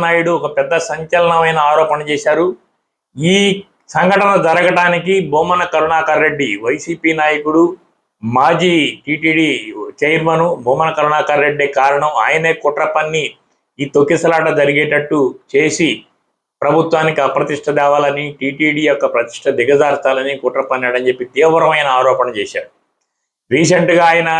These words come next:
ఎస్వి గోశాలలో దాదాపు మూడు నెలల నుంచి వంద ఆవులు చనిపోయాయని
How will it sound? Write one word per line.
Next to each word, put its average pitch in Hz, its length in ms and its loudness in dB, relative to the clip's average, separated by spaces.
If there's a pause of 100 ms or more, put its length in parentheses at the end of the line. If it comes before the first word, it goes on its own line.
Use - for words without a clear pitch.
(100)
ఎస్వి 170 340 0 (480)
గోశాలలో 151 640 2
దాదాపు 147 460 0
మూడు 139 220 -4
నెలల 143 200 -4
నుంచి 147 200 -14
వంద 139 260 -2
ఆవులు 135 360 2
చనిపోయాయని 139 840 0